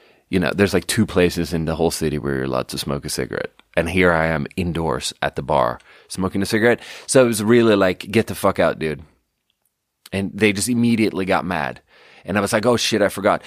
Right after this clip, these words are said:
But the reason I forgot wasn't that I was, like, this cool worldly person who had been so inspired by China. It was literally 'cause I was ha-, having a panic attack being out at a music venue, being around a bunch of people and just feeling extremely uncool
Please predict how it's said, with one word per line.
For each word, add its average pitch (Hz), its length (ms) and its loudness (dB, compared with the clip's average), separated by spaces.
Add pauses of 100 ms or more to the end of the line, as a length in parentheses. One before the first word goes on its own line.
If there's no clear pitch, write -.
(220)
But 131 140 0
the - 100 6
reason 139 440 4
I 156 100 4
forgot 113 420 4
wasn't 110 560 2
that 101 120 4
I 98 120 6
was, 98 140 -2
like, 95 140 -2
this 101 160 -6
cool 110 400 -2
worldly 98 600 2
person 104 480 -2
who 95 160 -2
had 87 120 -2
been 90 220 -2
so 92 320 0 (240)
inspired 95 420 0
by 95 80 2
China. 95 400 -2
It - 40 -6
was 104 160 -4
literally 104 400 4
'cause 92 160 -6
I 92 60 0
was 87 120 -4
ha-, 82 280 -2
having 85 280 -2
a 80 60 -6
panic 85 320 -4
attack 87 260 -2
being 85 300 -4
out 73 340 0 (680)
at 90 120 -2
a 90 40 2
music 90 380 -4
venue, 104 380 4
being 98 280 0
around 90 280 2
a 85 60 -4
bunch 87 200 -4
of 90 80 -10
people 90 380 -4
and 82 120 -4
just 90 160 -10 (840)
feeling 127 380 4
extremely 110 640 0
uncool 98 800 -2